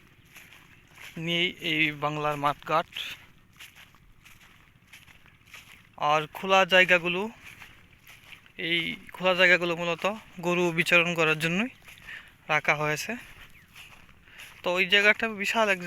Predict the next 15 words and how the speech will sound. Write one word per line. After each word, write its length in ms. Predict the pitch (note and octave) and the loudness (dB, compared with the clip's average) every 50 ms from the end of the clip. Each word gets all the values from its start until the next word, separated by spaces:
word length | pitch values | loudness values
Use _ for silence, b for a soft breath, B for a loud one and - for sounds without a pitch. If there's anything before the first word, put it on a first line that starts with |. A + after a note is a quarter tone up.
| E3+ | 2
জায়গা। 260 | F3+ F3 E3+ E3+ F#3 A#3 - - - - - B B B B B B B | 2 2 4 2 -2 -2 -4 -12 -20 -20 -20 B B B B B B B
তো 100 | - F#3+ F#3+ F#3 F#3+ F#3 F#3+ - - - - - - _ _ - | -10 -8 -8 -6 -8 -8 -10 -12 -14 -18 -20 -20 -20 _ _ -16
কিস-, 420 | - B3+ - - - - - - - - - - | -12 -12 -12 -12 -14 -20 -20 -20 -20 -20 -16 -4
আগে 320 | - F#3 G3 G3 G#3 A3+ A3 A3+ A3+ A3+ A3+ - - - - - _ - - _ _ _ - _ - - _ _ _ _ _ - | 0 0 2 4 4 2 4 4 2 0 -2 -6 -10 -16 -20 -20 _ -20 -20 _ _ _ -20 _ -20 -20 _ _ _ _ _ 0
আরও 320 | G3 G#3 A3+ A#3 A#3 A3+ | 2 4 4 6 6 6
এর 140 | G#3+ G#3+ G#3 - | 6 6 4 2
চে-, 160 | - A#3 G#3 - F#3+ | -4 -4 0 4 4
এর 100 | G3+ F#3+ - | 2 2 2
চেয়েও 180 | - B3 B3 A3 | 0 0 0 2
বিশাল 300 | F#3+ G3 - G3 F#3+ F3+ E3 | 2 2 2 2 2 0 -2
ছিল। 140 | - F3 F3+ G#3+ C4 - b b b b b b b b b b b b - | -6 -6 -6 -6 -10 -12 b b b b b b b b b b b b -14
তো 40 | - | -6
এই 120 | F3+ F3+ - - | -6 -6 -4 -4
কিছুর 440 | G3 - - G#3+ G3 G3 F#3 F3+ F3+ | -8 -6 -6 -4 -4 -6 -6 -8 -4
জায়গা 520 | G3 G3 F#3+ G3 F#3 F#3+ F#3 F#3 F#3+ F#3 | -2 0 0 2 2 4 4 4 4 2